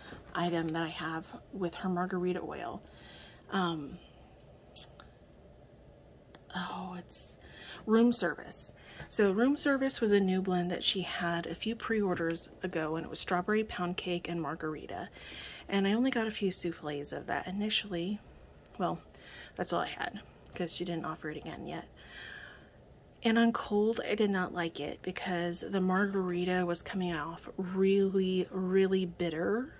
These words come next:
in that lime note. And I'm not a big lime fan in wax anyways, so that bitterness was really off-putting.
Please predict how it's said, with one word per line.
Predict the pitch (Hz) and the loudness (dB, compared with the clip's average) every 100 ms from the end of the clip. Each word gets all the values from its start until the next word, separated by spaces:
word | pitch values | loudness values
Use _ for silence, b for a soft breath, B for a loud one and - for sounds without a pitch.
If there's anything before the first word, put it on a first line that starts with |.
| - - | -20 -8
in | 208 185 | -2 2
that | 175 160 | 2 0
lime | 170 160 185 | 0 0 4
note. | 202 247 285 - - B B B B B B - | 4 4 2 -2 -12 B B B B B B 0
And | 226 | 2
I'm | 294 | 2
not | 339 370 | 0 0
a | 311 | 2
big | - 196 202 | 6 6 6
lime | 190 175 175 170 202 | 4 0 0 2 0
fan | 214 226 214 220 | 0 0 0 0
in | 220 220 | 0 0
wax | 214 208 208 - - | 0 0 -2 -6 -4
anyways, | 170 175 190 214 233 247 - B B B - | -2 0 0 2 2 2 -2 B B B 0
so | 208 | 4
that | 208 - | 4 4
bitterness | 185 190 190 196 202 - | 2 4 2 2 0 -2
was | 196 180 185 | 0 0 0
really | 185 175 170 | 0 0 0
off-putting. | 156 - - 147 170 175 | -4 -6 -8 -6 -6 -10